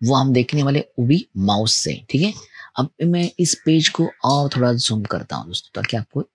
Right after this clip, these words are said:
easily देख सकते हैं। ठीक है, चलिए, तो ये जो mouse का जो pointer दिखाई दे रहा है सो I sign से, ठीक है,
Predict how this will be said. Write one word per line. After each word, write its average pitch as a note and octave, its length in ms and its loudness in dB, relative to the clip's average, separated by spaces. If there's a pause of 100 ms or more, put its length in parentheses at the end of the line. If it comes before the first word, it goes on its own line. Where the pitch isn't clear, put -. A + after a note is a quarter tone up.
(100)
easily G#2+ 320 -2 (340)
देख F#2+ 200 -4
सकते - 340 -8
हैं। - 100 -20 (800)
ठीक E3 160 2
है, A3 120 2 (300)
चलिए, D#2 320 -4 (440)
तो B3 80 4
ये F#3 320 6
जो A3+ 180 2
mouse E3 340 4
का G#3 120 0
जो G3+ 160 0
pointer C3+ 400 2
दिखाई D3+ 260 2
दे E3+ 60 0
रहा F3 60 2
है F3 60 2
सो F#3+ 280 -2 (680)
I C3+ 220 2
sign D3 360 0
से, A3 260 -4 (340)
ठीक E3 160 0
है, A3 80 -4